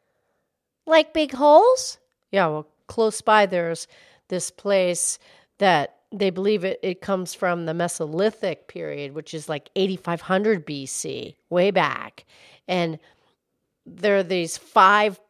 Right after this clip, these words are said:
big pits that, and they, they believe that these, th-, you know, they appear to, they used to have, like, totem pole posts in them at, at one time. Wow.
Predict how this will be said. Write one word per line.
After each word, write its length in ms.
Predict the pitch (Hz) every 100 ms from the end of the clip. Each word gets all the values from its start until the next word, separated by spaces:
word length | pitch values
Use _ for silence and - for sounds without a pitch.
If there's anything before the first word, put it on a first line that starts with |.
| -
big 280 | 220 185 - -
pits 560 | 233 226 - - - -
that, 260 | 156 147 - _ _
and 180 | 170 165
they, 380 | 180 175 175 170 _ _ 196
they 120 | 285
believe 280 | 277 294 277
that 320 | 233 220 -
these, 500 | - 226 220 208 - - _ _ _ _ _ -
th-, 140 | 226
you 160 | - 233
know, 140 | 220
they 180 | 214 208
appear 340 | 202 - 220 208
to, 400 | 226 202 190 - -
they 160 | 190
used 280 | 196 208 -
to 60 | 202
have, 240 | 190 180
like, 260 | 175 170 -
totem 480 | - 196 196 190 175
pole 520 | - 165 151 147 _
posts 840 | - 180 165 160 - - - - - _ _ -
in 220 | 185 175
them 240 | 156 147
at, 100 | 143 -
at 220 | 156 147
one 260 | 156 151
time. 440 | 143 160 147 135 139 _ _ _ _ _ _ _ _ -
Wow. 320 | 370 349